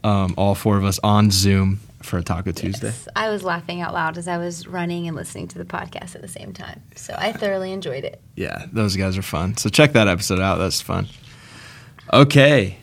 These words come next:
Speaker 1: Sanitha Clayton
Speaker 2: Mm.
Speaker 1: from Apostolic Youth Corps. We talked about missions trips.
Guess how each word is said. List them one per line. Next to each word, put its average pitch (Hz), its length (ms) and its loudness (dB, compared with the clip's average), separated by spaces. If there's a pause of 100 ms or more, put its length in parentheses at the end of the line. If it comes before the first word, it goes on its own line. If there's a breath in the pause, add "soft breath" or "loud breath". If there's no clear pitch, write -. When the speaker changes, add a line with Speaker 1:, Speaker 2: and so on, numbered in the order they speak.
(140)
Speaker 1:
Sanitha 131 720 6
Clayton 139 560 6
Speaker 2:
Mm. - 560 -8
Speaker 1:
from 113 260 4
Apostolic 127 560 6
Youth 131 220 8
Corps. 107 420 2
We 110 300 4
talked 107 420 4
about 95 260 2
missions 98 640 4
trips. - 920 -8